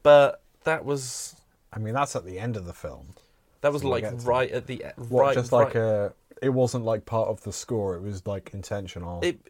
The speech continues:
Speaker 1: I thought it sounded intentional. No one else seemed to notice it. It might have just been, like, someone in the cinema just sort of, like, whacking a spoon against the
Speaker 2: <laughs>
Speaker 1: seat or something.
Speaker 2: Yeah.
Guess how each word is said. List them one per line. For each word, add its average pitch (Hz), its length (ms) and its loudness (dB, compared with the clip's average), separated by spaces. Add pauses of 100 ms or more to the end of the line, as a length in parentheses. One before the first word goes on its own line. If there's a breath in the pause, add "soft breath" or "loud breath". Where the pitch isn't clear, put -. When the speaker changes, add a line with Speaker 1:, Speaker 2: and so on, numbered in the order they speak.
(120)
Speaker 1:
I 170 360 -6 (180)
thought 175 380 -2
it 139 120 -4
sounded 165 420 -4
intentional. 120 640 -6
No 151 260 4
one 185 140 8
else 170 200 4
seemed 147 380 -4
to 139 100 -8
notice 143 320 0
it. 120 160 -8
It - 140 -4
might 147 320 2
have 127 140 -4
just - 360 -4
been, 131 380 -4 (680 soft breath)
like, - 180 -4
someone 135 680 2
in 131 360 -2
the 127 100 -2
cinema 139 720 0
just 123 140 -10
sort - 100 -2
of, 123 80 -2
like, 120 160 -2
whacking 123 500 -8
a 120 60 -6
spoon 143 460 4
against 131 440 2
the 120 200 -2
Speaker 2:
<laughs> 113 100 0
Speaker 1:
seat 156 240 -2
or 156 160 0
something. 180 340 0
Speaker 2:
Yeah. 196 180 -4